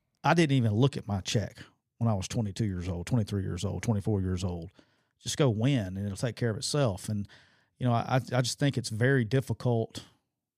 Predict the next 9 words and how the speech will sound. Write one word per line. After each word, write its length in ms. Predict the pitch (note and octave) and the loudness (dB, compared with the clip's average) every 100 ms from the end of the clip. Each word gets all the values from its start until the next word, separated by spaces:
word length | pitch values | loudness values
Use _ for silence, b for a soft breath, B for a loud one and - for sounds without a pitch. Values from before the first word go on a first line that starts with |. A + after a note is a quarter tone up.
| _ _ _ _ _ - | _ _ _ _ _ -6
to 80 | B2 | 0
do 320 | A2 B2 A#2+ | 4 6 6
and 120 | A2 | 4
things 200 | C3 A#2+ - | 2 0 2
gotta 120 | A2+ | 0
be 60 | G#2 | 0
careful 500 | B2 A#2 G2+ G2 F#2 | 0 0 0 -2 -4
of. 100 | F#2+ - | -6 -6
And, 380 | A#2 G#2+ G2+ | -2 -2 -2